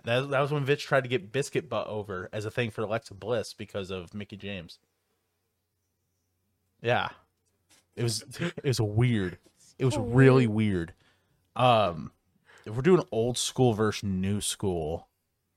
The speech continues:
Speaker 1: I'm trying to think of, like,
Speaker 2: Or even a mix of 'em.
Speaker 1: Yeah, 'cause I'm trying to think of, like, what are some great
Speaker 2: Even Bianca Belair versus Beth Phoenix. I'd like that match.
Speaker 1: That,
Speaker 2: That'd
Speaker 1: that'd be good.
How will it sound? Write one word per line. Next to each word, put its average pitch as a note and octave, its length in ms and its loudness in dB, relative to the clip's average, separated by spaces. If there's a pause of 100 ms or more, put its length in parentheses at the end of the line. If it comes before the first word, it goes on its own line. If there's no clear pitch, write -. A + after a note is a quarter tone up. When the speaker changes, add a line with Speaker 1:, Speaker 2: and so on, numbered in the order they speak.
(300)
Speaker 1:
I'm A#2 80 -8
trying D3 320 4
to - 60 -2
think A2+ 300 0
of, F#2 100 -2
like, F#2 240 -2
Speaker 2:
Or D#3 140 -6
even G#3 220 -6
a A#2+ 40 -8
mix G#2+ 500 -12
of G2+ 160 -16
'em. G2 140 -20 (500)
Speaker 1:
Yeah, B2 160 4
'cause A#2 120 -2
I'm C3 80 4
trying D#3+ 160 6
to D#3 40 2
think E3+ 120 4
of, D3+ 80 4
like, A#2+ 140 4
what A2+ 220 2
are F3 80 0
some D3 240 -8
great G#2 160 -6
Speaker 2:
Even G#3 220 4
Bianca D#3 320 -2
Belair C#3 420 0
versus A#2 300 -12
Beth G#2 220 -14
Phoenix. F2 340 -20
I'd G#2 220 -14
like - 180 -18
that F#2+ 220 -20
match. - 100 -20
Speaker 1:
That, A2 220 4
Speaker 2:
That'd F2 80 -10
Speaker 1:
that'd G#2+ 180 0
be B2+ 80 2
good. F#2+ 380 0